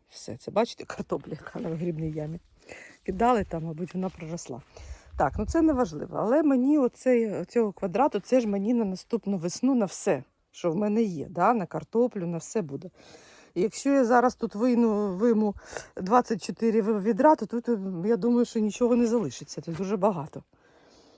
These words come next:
Бо, ну, нема в мене. Тому я буду, мабуть, м, мабуть, я буду вже коли саджати, я просто буду в рядки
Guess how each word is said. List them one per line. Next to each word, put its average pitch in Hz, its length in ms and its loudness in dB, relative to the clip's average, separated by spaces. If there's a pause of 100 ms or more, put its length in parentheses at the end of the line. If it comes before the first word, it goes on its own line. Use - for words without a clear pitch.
(500)
Бо, 185 220 0
ну, 262 160 6
нема 269 320 6
в 131 60 -4
мене. 139 400 -6 (180)
Тому 262 360 4
я 240 280 2
буду, 220 400 0
мабуть, 220 580 0 (220)
м, 196 440 -8 (1040)
мабуть, 214 380 0
я 240 100 2
буду 208 260 0
вже 196 160 -2
коли 208 280 -2
саджати, 220 600 2
я 214 160 2
просто 214 380 -4
буду 175 280 -2
в 165 60 -4
рядки 247 500 0